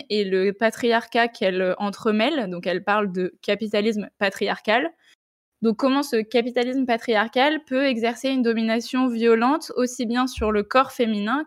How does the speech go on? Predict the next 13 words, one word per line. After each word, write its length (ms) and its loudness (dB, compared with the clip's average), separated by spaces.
que 180 -2
sur 220 -2
les 140 2
ressources 400 0
de 80 2
la 120 2
planète. 440 -4
Et 220 4
d'après 520 2
elle, 380 2
l'écologie 760 0
ne 100 0
peut 220 0